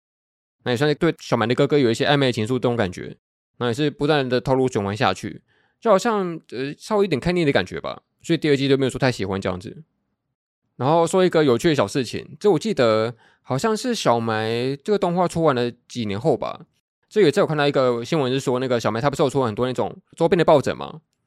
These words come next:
就可能有小埋的啊、Hello 米的之类的这种抱枕。然后因为他是二头身的角色嘛，就基本上可以很适合做成周边这样子。然后记得有一个新闻，他写说那个小埋的周边，就是那个抱枕大量滞销，就堆积如山这样子，没有人要去要它，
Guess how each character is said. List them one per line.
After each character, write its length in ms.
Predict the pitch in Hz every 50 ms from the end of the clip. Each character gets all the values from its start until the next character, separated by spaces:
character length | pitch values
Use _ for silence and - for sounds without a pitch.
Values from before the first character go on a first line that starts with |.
| _ _ _ _
就 100 | - 143
可 120 | - 151
能 100 | 127 120
有 100 | 117 120
小 160 | 123 - 123
埋 160 | 107 101 101 104
的 140 | 113 113
啊、 80 | 113 113
Hello 180 | 127 127 127 117
米 120 | 110 104
的 60 | 101
之 120 | 101 - 120
类 80 | 120
的 100 | 107 110
这 60 | 110
种 140 | 113 123 117
抱 160 | 127 120 110
枕。 120 | 104 - - - - 151 _ _ _ _ _ _ _ -
然 40 |
后 60 | - 143
因 20 |
为 40 | 160
他 140 | 190 202 196
是 160 | - 208 -
二 80 | 208
头 100 | 185 156
身 120 | 143 - 170
的 40 | 160
角 140 | 123 104
色 100 | - 151
嘛， 100 | 123 107
就 160 | 107 147 156 147
基 120 | 127 -
本 80 | 147 127
上 120 | - 139
可 80 | 131 151
以 200 | 143 131 120 -
很 100 | - 139
适 100 | 143 -
合 60 | 175 156
做 140 | 180 170
成 120 | 143 127 110
周 140 | 120 117 113
边 160 | 117 113 110
这 80 | 113
样 120 | 104 98 104
子。 240 | - - - 151 - _ _ _ _ _ _ _ _ _ _ _ _ _ -
然 80 | - 147
后 40 |
记 100 | 143 -
得 60 | 202 180
有 60 | 147
一 20 |
个 60 | 135
新 120 | 143 160 160
闻， 100 | 135 127
他 100 | 139 139
写 160 | - 123 104
说 160 | 98 120 123
那 100 | 127 127
个 360 | 123 127 113 110 107 107 110 110 _ _ _ _
小 180 | - - 127
埋 140 | 117 113 110
的 300 | 98 123 123 120 120 117
周 220 | 117 - 143 143 151
边， 320 | 156 139 135 135 139 135 _ _ _
就 100 | - 156
是 80 | 160 165
那 80 | 165
个 60 | 160 147
抱 180 | 147 151 135
枕 280 | 120 104 90 - - 135 _
大 160 | - - 139
量 180 | 147 143 131 135
滞 180 | - 147 131
销， 300 | 113 - 107 98 107 120 - _ _ -
就 120 | - 185
堆 160 | 165 156 151 143
积 100 | 143 147
如 160 | 135 113 113
山 160 | 120 113 117
这 60 | 120
样 80 | 113 113
子， 100 | - 113
没 100 | 127 143
有 80 | 135
人 80 | 120 110
要 60 | 117
去 80 | 117 131
要 160 | 135 113 110
它， 160 | - - -